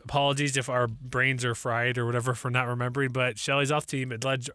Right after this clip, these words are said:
er, verbal altercation, removed his, uh, insignia from the Twitter, put it back. And Utah State was down to a third quarterback with interim coach and didn't play with their O C or D C, uh, uh, last week. So I think it's not playing.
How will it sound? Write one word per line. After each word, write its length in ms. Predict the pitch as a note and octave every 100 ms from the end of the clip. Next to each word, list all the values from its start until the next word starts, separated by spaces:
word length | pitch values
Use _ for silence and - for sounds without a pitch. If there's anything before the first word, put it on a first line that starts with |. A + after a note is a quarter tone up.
| -
er, 140 | D#3
verbal 360 | B2+ C#3+ D3+ D3
altercation, 720 | A#2+ C3+ C#3+ C3+ B2+ - C3+ B2+ _ _ _ _
removed 380 | - C3 D3 C#3+
his, 180 | C#3+ C3
uh, 300 | C3 B2+ A#2+ - _
insignia 640 | C3 B2+ D3+ D3 C#3+ C#3+ C#3
from 240 | - C3+
the 80 | B2+
Twitter, 320 | A#2+ D3 C3+
put 160 | B2+ D3+
it 80 | C3
back. 440 | C3 C3 B2+ - _ - - _ _ _ -
And 240 | C3 C3
Utah 200 | C#3 C#3+
State 220 | C3 C#3+
was 140 | B2+ B2+
down 160 | C3
to 100 | B2
a 20 | B2
third 220 | C#3 B2+
quarterback 460 | C#3 C3 B2+ B2+
with 100 | C#3+
interim 240 | C#3+ C#3+ C#3
coach 400 | C3 B2 B2 -
and 220 | F3+ G3+
didn't 160 | E3+ D3+
play 140 | D#3+
with 100 | D#3
their 100 | D3+
O 100 | C#3+
C 200 | C3+ C#3+
or 140 | C3 B2
D 160 | A#2+
C, 340 | A2+ B2+ A#2 A#2+
uh, 120 | A#2+
uh, 140 | A#2 A#2+ _ - B2 A2+
last 260 | A#2+ A2+
week. 200 | - A2+
So 400 | - A#2 A2 A2+ - _ _ _ _ _ _ _ -
I 120 | C3+
think 120 | D#3
it's 160 | F#3 -
not 160 | C#3
playing. 360 | A#2+ A#2 A#2 B2+